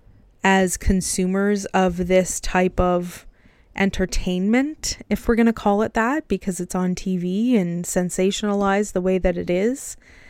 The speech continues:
I think that we should be demanding more from these people to continue to develop,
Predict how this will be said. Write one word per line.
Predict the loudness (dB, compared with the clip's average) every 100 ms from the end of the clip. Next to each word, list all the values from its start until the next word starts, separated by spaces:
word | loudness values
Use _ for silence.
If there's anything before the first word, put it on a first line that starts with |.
| -20 -20 -20 -20 -6
I | 0 2
think | 4 2
that | 2
we | 2
should | 2 0
be | 0
demanding | 0 2 2 4 4 2 2 0
more | 2 2 0 -4 -10
from | -4 -2 -2
these | -4 0
people | -2 0 -6 -8 -12 _ -20 -20 -20 _ _ _ _ _ _ _ -6
to | 0 2 2 -2 -6 _ _ _ _ _ _ -4
continue | 0 2 4 2 2 0
to | -2 -2
develop, | -2 -2 -2 0 -2 -2